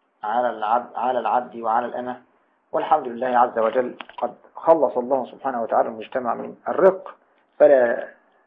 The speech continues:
عبيد ولا إماء ولا سادة، الكل سواء. ولكن هذه أحكام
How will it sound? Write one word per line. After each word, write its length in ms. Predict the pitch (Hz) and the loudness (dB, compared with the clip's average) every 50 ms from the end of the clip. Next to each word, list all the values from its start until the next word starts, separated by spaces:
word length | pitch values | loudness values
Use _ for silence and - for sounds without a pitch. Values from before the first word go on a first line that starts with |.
| _ - | _ -4
عبيد 340 | - 117 117 139 143 139 120 | -2 -2 -2 0 -2 0 2
ولا 380 | 120 120 127 131 123 120 127 120 | 4 4 4 4 4 2 -2 -2
إماء 440 | 117 131 135 135 - - 120 - - _ _ _ _ _ _ _ _ _ _ | -2 0 0 2 0 0 -4 -8 -12 _ _ _ _ _ _ _ _ _ _
ولا 320 | - 131 127 120 110 - | -2 0 0 0 0 4
سادة، 280 | - 156 151 143 147 143 - - - _ _ _ - - | 6 6 6 6 4 0 -4 -10 -20 _ _ _ -14 -14
الكل 320 | 120 - - 156 139 123 | -8 -4 -2 -2 -2 0
سواء. 400 | - 113 135 175 190 - - - - - _ _ _ _ _ _ _ _ _ _ _ _ _ _ _ _ _ _ _ _ _ _ _ _ _ _ _ _ _ _ _ _ _ _ _ _ _ _ _ _ _ _ _ _ _ _ _ _ _ _ _ _ _ _ _ _ _ _ _ _ - - _ _ _ - | 2 4 6 6 6 4 2 -4 -14 -20 _ _ _ _ _ _ _ _ _ _ _ _ _ _ _ _ _ _ _ _ _ _ _ _ _ _ _ _ _ _ _ _ _ _ _ _ _ _ _ _ _ _ _ _ _ _ _ _ _ _ _ _ _ _ _ _ _ _ _ _ -20 -20 _ _ _ 0
ولكن 360 | 139 143 151 147 - - 117 | 6 6 6 6 6 2 0
هذه 320 | 135 143 127 117 120 131 | 0 0 0 0 -2 -4
أحكام 540 | - - - - 135 135 131 127 123 117 120 | -4 -4 -4 2 4 4 4 4 0 -8 -14